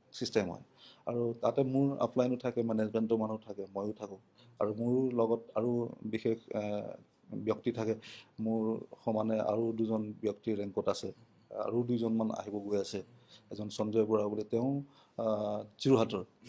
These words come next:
তেখেত, আহ, অলৰেডি এম বি এ কৰা। আহ, বাইছ বছৰ বয়সতে ডাইৰেক্ট চেলিঙত মোৰ লগত আহিছিলে। তেওঁ তেতিয়া বাইছ বছৰত আহিছিলে, কিন্তু চৌবিছ বছৰত আহিছিলে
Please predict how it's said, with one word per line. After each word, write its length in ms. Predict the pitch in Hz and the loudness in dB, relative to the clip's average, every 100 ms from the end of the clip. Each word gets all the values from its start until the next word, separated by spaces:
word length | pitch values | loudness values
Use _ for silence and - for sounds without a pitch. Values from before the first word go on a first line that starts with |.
| - - _ | -20 -20 _
তেখেত, 480 | - 113 117 117 113 | -8 2 4 4 2
আহ, 280 | 104 104 - | 0 0 2
অলৰেডি 560 | 110 110 120 120 113 - | 2 2 4 4 4 2
এম 160 | 107 110 | 0 2
বি 100 | 120 | 2
এ 60 | |
কৰা। 260 | 117 107 92 - _ - - - _ | 6 4 4 -4 _ -18 -18 -18 _
আহ, 200 | - 98 - | 0 0 4
বাইছ 200 | 113 117 | 4 6
বছৰ 280 | 120 120 127 | 0 2 2
বয়সতে 680 | 120 117 123 123 120 113 110 | 4 2 2 2 4 4 2
ডাইৰেক্ট 300 | 107 107 - | 0 0 -2
চেলিঙত 220 | 110 113 | -4 -2
মোৰ 160 | 110 110 | 2 2
লগত 160 | 110 | 2
আহিছিলে। 320 | 107 110 113 147 - - _ _ _ _ _ | 2 -2 -8 -10 -16 -20 _ _ _ _ _
তেওঁ 200 | - 120 | 0 0
তেতিয়া 460 | 120 123 131 131 131 | 0 -4 0 0 0
বাইছ 260 | 113 107 104 | 2 2 2
বছৰত 260 | 117 135 | -2 0
আহিছিলে, 200 | 123 131 | 0 -2
কিন্তু 180 | 127 117 | -4 -4
চৌবিছ 320 | - 135 131 | 2 4 4
বছৰত 240 | 113 123 113 | 2 0 0
আহিছিলে 300 | 104 - | 0 -4